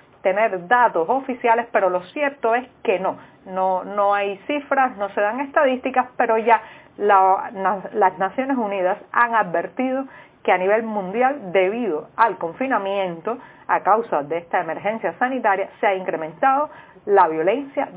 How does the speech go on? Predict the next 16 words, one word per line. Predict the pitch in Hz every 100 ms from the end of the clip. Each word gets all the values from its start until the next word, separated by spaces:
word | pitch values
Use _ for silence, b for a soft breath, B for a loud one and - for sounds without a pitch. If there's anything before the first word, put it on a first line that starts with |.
| 180
dentro | 269 320 302 - 294
de |
los | 262 214
hogares, | 220 254 247 160 156
la | - 170
violencia | 175 185 185
contra | 165 165 208
las | 240
mujeres, | 277 294 277 262 262
contra | 185 175 170
los | 165
niños, | 220 240 220 226
contra | - 220 202
los | 180 170
ancianos, | 165 156 214 180 180 175 B B B _
contra | 214 196 196 208